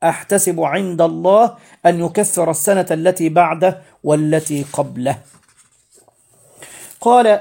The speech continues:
"ويوم عرفة أفضل الأيام"، قال رسول الله صلى الله عليه وسلم:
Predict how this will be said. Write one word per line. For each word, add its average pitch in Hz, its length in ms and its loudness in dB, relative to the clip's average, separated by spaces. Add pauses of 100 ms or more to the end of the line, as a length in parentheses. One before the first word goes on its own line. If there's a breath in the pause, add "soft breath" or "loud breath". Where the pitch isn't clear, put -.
"ويوم 196 440 2
عرفة 180 680 0
أفضل 180 380 -2
الأيام"، 156 720 0 (100)
قال 165 280 2
رسول 165 260 -4
الله 170 280 0
صلى 156 280 -4
الله 160 400 0
عليه 165 220 0
وسلم: 208 480 0